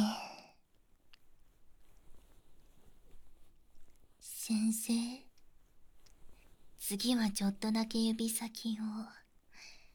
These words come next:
中に入れて。<laughs>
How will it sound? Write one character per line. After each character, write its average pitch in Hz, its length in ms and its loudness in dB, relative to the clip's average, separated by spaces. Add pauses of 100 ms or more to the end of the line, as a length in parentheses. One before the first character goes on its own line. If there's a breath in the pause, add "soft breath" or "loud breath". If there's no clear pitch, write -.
(380 soft breath)
中 240 420 4
に 202 140 4 (200)
入 185 80 2 (100)
れ 190 60 -4
て。 - 180 -8 (3250)
<laughs> 220 340 0